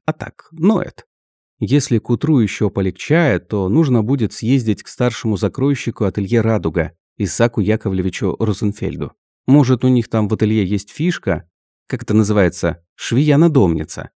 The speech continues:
которой работу приносят, а потом готовое забирает. Будет немного для ателье строчить и числиться там, то есть иметь официальную работу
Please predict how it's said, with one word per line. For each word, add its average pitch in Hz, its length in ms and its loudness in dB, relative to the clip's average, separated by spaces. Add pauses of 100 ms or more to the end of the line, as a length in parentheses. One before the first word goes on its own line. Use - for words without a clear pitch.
(200)
которой 156 380 4
работу 120 340 2
приносят, 117 520 2
а - 40 -6
потом 220 280 0
готовое 117 380 2
забирает. 101 540 0 (360)
Будет 117 460 0
немного 120 560 6
для 95 200 0
ателье 107 440 -2
строчить 127 580 0 (180)
и 190 120 0
числиться - 520 -4
там, 82 300 -6
то - 120 0
есть - 280 -2 (100)
иметь 113 360 2
официальную 117 520 0
работу 123 500 -2